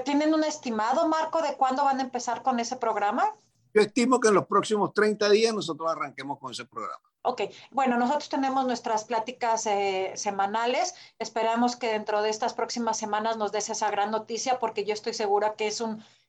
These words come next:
Speaker 1: es un incentivo, es un recurso que muchos, eh, la comunidad, no solo la mexicana, eh, va, va, va a hacer uso de ello, porque muchas veces, como dices, no tienes, no tienes el recurso para poder arreglar tus papeles, y eso es algo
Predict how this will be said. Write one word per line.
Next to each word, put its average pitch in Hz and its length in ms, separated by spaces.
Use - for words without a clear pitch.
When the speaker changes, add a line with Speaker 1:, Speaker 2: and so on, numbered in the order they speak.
Speaker 1:
es 226 160
un 240 240
incentivo, 226 680
es 233 140
un 226 100
recurso 226 540
que 208 240
muchos, 226 640
eh, 202 280
la 214 200
comunidad, 202 500
no 254 140
solo 240 200
la 214 140
mexicana, 208 680
eh, 190 300
va, 208 140
va, 214 460
va 208 120
a 208 40
hacer 214 260
uso 220 260
de 208 140
ello, 214 180
porque 196 400
muchas 254 260
veces, 302 200
como 254 120
dices, 269 260
no 254 180
tienes, 269 420
no 247 120
tienes 262 260
el 233 80
recurso 240 500
para 214 300
poder 214 460
arreglar 202 500
tus - 140
papeles, 208 640
y 202 140
eso 196 260
es 196 160
algo 196 400